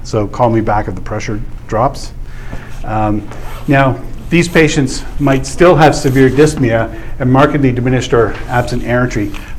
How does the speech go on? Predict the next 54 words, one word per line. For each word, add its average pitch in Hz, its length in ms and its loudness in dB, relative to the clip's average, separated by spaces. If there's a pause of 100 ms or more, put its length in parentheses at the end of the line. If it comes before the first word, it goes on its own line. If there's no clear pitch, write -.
(100)
but 123 140 6
it 127 120 0
may 139 280 4
be 143 340 2 (140)
not 143 240 2
because 139 240 0
they 135 80 4
have 113 100 2
a 110 60 -2
tension 127 420 -2
pneumo 123 320 2
yet, 135 320 0
but 107 180 -4
because 110 360 -2
they 110 100 -4
just 107 280 -6
have, 107 260 -4 (460)
uh, - 60 -6
multiple 113 400 0
rib 113 200 0
fractures 131 600 0
and 110 240 -6
it's, - 340 -6 (120)
it's 110 200 -8
exquisitely 123 720 -2
painful 117 480 -2
for 113 120 -4
them 107 180 -2
to 95 80 -6
breathe, 107 340 -2
so 120 160 -6
they 101 120 -2
tend 120 200 -2
to 104 60 -4
breathe 107 340 -2 (140)
on 104 140 -4
the 101 200 -4 (140)
unaffected 117 500 -4
side 117 320 0
more 113 300 0
and 95 160 -2
take 107 140 -6
very 101 240 -4
little 104 300 -4
air 107 180 -4
in 104 80 -4
the 101 100 -8
left 98 220 -6
side, 117 280 -4 (100)
or 107 180 -2
the, 95 240 -6 (140)
the 104 80 -4
other 107 180 -2
side, 120 280 -4